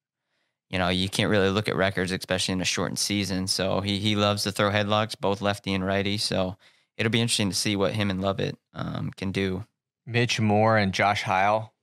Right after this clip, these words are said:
Speaker 2: That's another good one to me. I think Josh Heil's a little banged up.
Speaker 1: Is he?
Speaker 2: Uh, I think he is. Mitch Moore, he looked good, though, at the Big Twelve tournament. He lost to Boo Llewellyn, which that would ended up being, um,
Speaker 1: Could be a second round match.
Speaker 2: a second round matchup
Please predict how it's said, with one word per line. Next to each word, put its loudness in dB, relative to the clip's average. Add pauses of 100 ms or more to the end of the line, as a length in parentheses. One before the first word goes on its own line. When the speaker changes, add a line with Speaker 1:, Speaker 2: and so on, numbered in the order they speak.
(160)
Speaker 2:
That's -16
another 0
good -4
one -2
to -6
me. 0
I 0
think 0
Josh 2
Heil's 2
a -4
little 2
banged 0
up. -2 (260)
Speaker 1:
Is -4
he? -2 (600)
Speaker 2:
Uh, 2
I 2
think 0
he -4
is. -4
Mitch 0
Moore, 4
he 0
looked 2
good, 2
though, 4
at 2
the -2
Big 0
Twelve 0
tournament. 0
He 0
lost 4
to 0
Boo 2
Llewellyn, 4
which 2
that 2
would 2
ended 2
up 0
being, 2
um, 2 (580)
Speaker 1:
Could -20
be -8
a -4
second 0
round 0
match. 0
Speaker 2:
a 0
second 2
round 2
matchup 0